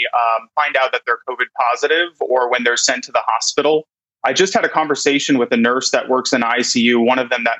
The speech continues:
mentored me when I first started my nursing career. Her and her colleagues have nightmares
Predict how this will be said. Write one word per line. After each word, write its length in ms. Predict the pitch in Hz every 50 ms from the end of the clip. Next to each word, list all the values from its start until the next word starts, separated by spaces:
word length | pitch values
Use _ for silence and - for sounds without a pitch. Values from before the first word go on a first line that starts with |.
| 120
mentored 380 | 120 123 135 131 - 135 123 113
me 140 | 117 117 117
when 120 | 117 117
I 60 | 117 113 _
first 180 | 135 127 123
started 280 | - - 127 117 117 113
my 80 | - 110
nursing 380 | 104 113 117 117 - - 123 117 _ -
career. 360 | 113 113 110 107 107 104 _ _ _ _ _ _ _ _ _ _ _ _ _ _ _ _ _ _ _ _
Her 240 | - 202 233 285 302
and 80 | 294
her 100 | - 233
colleagues 420 | 190 - - 170 170 175 180 170 -
have 180 | 165 147 127 120
nightmares 800 | 120 123 127 135 135 - 127 113 104 98 104 - - - -